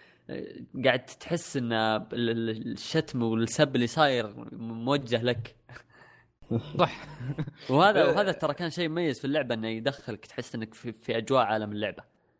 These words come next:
Speaker 1: بس زي ما
Speaker 2: بالضبط.
Speaker 1: قلت أنت، يعني كان، خلنا نقول، بزيادة.
Speaker 2: هو شوف، لما تلعبها لروحك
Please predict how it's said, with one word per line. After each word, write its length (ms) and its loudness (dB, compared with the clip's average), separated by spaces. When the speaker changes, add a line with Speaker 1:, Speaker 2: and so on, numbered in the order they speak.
Speaker 1:
بس 200 -4
زي 100 -2
ما 80 6
Speaker 2:
بالضبط. 140 4
Speaker 1:
قلت 160 -2
أنت، 240 0
يعني 200 0
كان، 640 0
خلنا 300 -2
نقول، 640 2
بزيادة. 680 0
Speaker 2:
هو 80 10
شوف، 200 0
لما 180 0
تلعبها 320 0
لروحك 540 -2